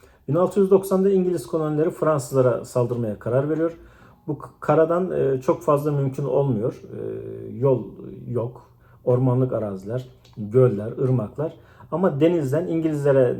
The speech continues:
e, ait olduğu bir donanma var. E, balıkçılıkla, e, geçimini sağlayan önemli sayıda insan var.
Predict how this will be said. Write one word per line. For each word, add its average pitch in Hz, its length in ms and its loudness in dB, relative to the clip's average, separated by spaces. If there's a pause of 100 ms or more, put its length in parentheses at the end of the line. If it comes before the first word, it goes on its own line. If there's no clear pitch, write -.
(160)
e, 117 260 -4
ait 127 320 0
olduğu 104 240 -2
bir 95 100 -8
donanma 131 420 0
var. 135 140 0 (420)
E, 107 160 -4
balıkçılıkla, 135 760 2
e, 107 360 -4 (1300)
geçimini 127 360 0
sağlayan 113 460 -2
önemli 127 280 0
sayıda 110 360 -2
insan 127 440 -4
var. 151 160 -4